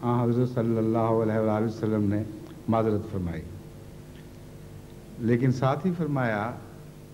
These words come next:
कि मैं तुम्हें ये बता देना चाहता हूँ कि इस वाक़या से पहले तुम्हारी कौम ने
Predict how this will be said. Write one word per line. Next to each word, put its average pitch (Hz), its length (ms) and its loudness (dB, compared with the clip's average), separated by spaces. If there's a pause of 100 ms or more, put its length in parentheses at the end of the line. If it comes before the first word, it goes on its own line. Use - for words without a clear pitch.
(720)
कि 120 140 0
मैं 131 200 2
तुम्हें 151 640 2 (1600)
ये 127 160 6
बता 127 320 2
देना 170 260 2
चाहता 135 380 -2
हूँ 101 340 -2 (920)
कि - 220 -6
इस 135 140 -2
वाक़या 147 400 2
से 160 160 -2
पहले 151 360 0
तुम्हारी 139 360 2
कौम 160 520 4
ने 113 520 2